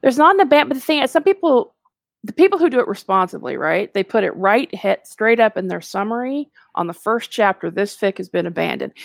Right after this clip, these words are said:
And if you wanna mark it complete, at least put it up front. What they tend to do, which is why I feel like it's a bait and switch,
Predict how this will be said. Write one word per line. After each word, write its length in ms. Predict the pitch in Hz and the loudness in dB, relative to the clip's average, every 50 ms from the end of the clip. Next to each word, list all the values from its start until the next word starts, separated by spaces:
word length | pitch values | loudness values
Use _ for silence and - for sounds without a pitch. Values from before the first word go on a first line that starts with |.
| - - - | -20 -8 -2
And 80 | - - | -2 -2
if 80 | - | 0
you 80 | 226 220 | 0 0
wanna 220 | 254 294 339 381 | 2 4 4 4
mark 200 | 339 302 285 285 285 | 4 2 2 0 0
it 120 | - - | -4 -4
complete, 560 | - 233 226 214 - 247 247 247 254 262 _ _ _ _ _ _ _ _ _ _ _ _ _ _ - | -6 -8 -8 -6 -4 -4 -4 -2 -4 -6 _ _ _ _ _ _ _ _ _ _ _ _ _ _ 0
at 140 | 220 - - | 0 2 2
least 440 | 269 269 294 320 339 330 - _ | 2 4 6 6 6 4 2 _
put 160 | - 277 254 247 | 2 6 6 6
it 140 | 240 - - - | 6 6 4 2
up 180 | 190 - - | 2 2 2
front. 400 | - - - 208 185 151 101 - _ | -4 -6 -2 0 2 2 2 0 _
What 220 | - 214 240 233 - | -2 -2 -2 0 2
they 100 | 214 214 | 0 -2
tend 420 | 202 - - - 302 330 370 392 - | -2 -4 -8 -4 -2 -2 -2 -2 -2
to 140 | - 262 | -4 -6
do, 240 | 196 180 226 - - | -4 -4 -6 -6 -6
which 160 | 359 190 - | -6 -8 -10
is 140 | 233 202 - | -12 -12 -4
why 240 | 196 202 190 190 151 | 0 2 4 4 4
I 60 | 185 | 2
feel 160 | - - 202 | 0 -2 -4
like 160 | 190 180 - 170 | -4 -4 -4 -8
it's 120 | - - | -12 -12
a 60 | 170 | -10
bait 240 | - 165 160 139 - | -8 -6 -6 -6 -8
and 100 | - 165 | -12 -16
switch, 540 | - - 262 269 226 175 160 - - - | -14 -6 -4 -2 0 0 -2 -4 -8 -14